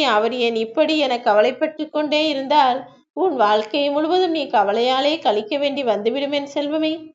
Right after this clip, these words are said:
ரசிப்பதற்கு ஒரு மனம் உனக்குள் இருக்கிறது, ஆனால் நீதான் கண்களால் பார்க்கும் அனைத்தையும் ரசிக்காமல் தவித்துக் கொண்டிருக்கிறாய். உன் கண்ணெதிரிலேயே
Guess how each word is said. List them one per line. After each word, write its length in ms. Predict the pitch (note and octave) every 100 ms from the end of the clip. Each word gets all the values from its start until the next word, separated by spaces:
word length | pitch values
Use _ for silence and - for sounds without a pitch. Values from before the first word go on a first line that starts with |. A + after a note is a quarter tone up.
| _ _ _ _ _ _ _ _ _
ரசிப்பதற்கு 720 | G#3+ A3+ E4 E4 D#4+ E4+ F4 G#4
ஒரு 180 | E4 C4
மனம் 280 | B3 A3 D4+
உனக்குள் 460 | B3 A3 A3+ E4 E4+
இருக்கிறது, 640 | C#4+ A#3 - A#3+ G#3+ A3 G3+ G#3 - _ -
ஆனால் 340 | G4 G#4 F#4+ C4
நீதான் 440 | A3+ C#4 D4 F#4
கண்களால் 560 | E4+ G#3 A3 C#4+ C4+ B3
பார்க்கும் 420 | A#3 G#3+ G#3+ A3
அனைத்தையும் 600 | G3 G3+ - B3+ B3+ A3+
ரசிக்காமல் 760 | F#3+ F#3+ C4 - C#4 C#4+ E4 -
தவித்துக் 440 | D4+ G#3 - D#4
கொண்டிருக்கிறாய். 840 | A3+ G#3+ G#3+ G#3 G#3 G#3 G#3 G#3+ G#3 - - _ -
உன் 180 | A#3+ A#3
கண்ணெதிரிலேயே 840 | A3+ A3 C4+ C#4 D4 C#4+ D4 D#4+